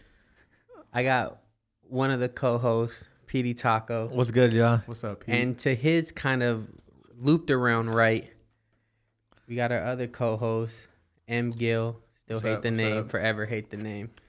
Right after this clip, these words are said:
Speaker 3: It is what it is. What's going on, y'all?
Speaker 1: But whatever, man. How are y'all doing?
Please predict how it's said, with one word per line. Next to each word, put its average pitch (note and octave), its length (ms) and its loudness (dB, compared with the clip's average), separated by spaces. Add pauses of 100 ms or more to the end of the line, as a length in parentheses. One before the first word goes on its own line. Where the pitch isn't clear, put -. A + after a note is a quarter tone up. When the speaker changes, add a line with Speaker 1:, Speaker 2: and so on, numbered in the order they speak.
(160)
Speaker 3:
It G#2+ 80 -10
is A2 160 -4
what G#2 120 -6
it G#2 80 -6
is. G#2+ 200 -2
What's C3+ 120 -8
going A2 180 -4
on, G#2+ 180 -2
y'all? G#2 220 -4 (540)
Speaker 1:
But F3+ 200 -4
whatever, A3+ 440 0
man. E3 300 2
How G#3 200 2
are B3+ 60 4
y'all A3 220 6
doing? C#3 540 4